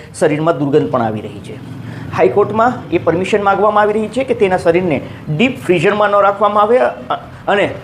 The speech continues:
તેમને લેપ કરીને રાખવામાં આવે.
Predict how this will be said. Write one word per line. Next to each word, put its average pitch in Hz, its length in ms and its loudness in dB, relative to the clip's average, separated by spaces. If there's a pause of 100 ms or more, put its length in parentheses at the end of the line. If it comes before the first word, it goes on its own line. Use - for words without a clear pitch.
(320)
તેમને 202 420 2 (320)
લેપ 170 380 2
કરીને 175 380 2 (600)
રાખવામાં 175 580 2
આવે. 175 180 2